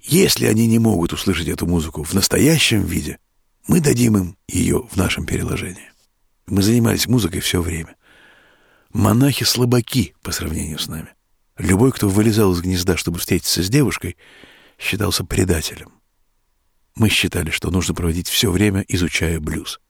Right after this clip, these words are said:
Джимми Рид, Мадди Уотерс, Литл Уолтер, Хаулинг Вулф,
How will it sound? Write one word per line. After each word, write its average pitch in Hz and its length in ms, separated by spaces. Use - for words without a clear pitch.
Джимми 101 360
Рид, 92 300
Мадди 90 240
Уотерс, 92 560
Литл 90 260
Уолтер, 85 440
Хаулинг 82 460
Вулф, - 420